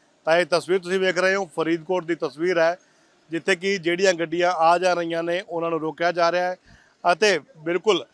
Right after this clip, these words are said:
ਅ, ਪੂਰੇ ਤਰੀਕੇ ਨਾਲ ਜਿਹੜੇ ਕਾਗਜ਼ ਪੱਤਰ ਜਿਹੜੇ ਉਹਨਾਂ ਦੇ ਹੁੰਦੇ ਆ ਉਹਨਾਂ ਦੀ ਚੈਕਿੰਗ ਕੀਤੀ ਜਾਂਦੀ ਹੈ।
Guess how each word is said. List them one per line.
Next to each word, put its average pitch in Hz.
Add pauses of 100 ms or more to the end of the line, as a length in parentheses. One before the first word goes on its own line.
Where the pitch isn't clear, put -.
(440)
ਅ, -
ਪੂਰੇ 202
ਤਰੀਕੇ 196
ਨਾਲ 202
ਜਿਹੜੇ 190
ਕਾਗਜ਼ 180
ਪੱਤਰ 180
ਜਿਹੜੇ 180
ਉਹਨਾਂ 190
ਦੇ 180
ਹੁੰਦੇ 165
ਆ 180
ਉਹਨਾਂ 190
ਦੀ 185
ਚੈਕਿੰਗ 175
ਕੀਤੀ 165
ਜਾਂਦੀ 151
ਹੈ। 131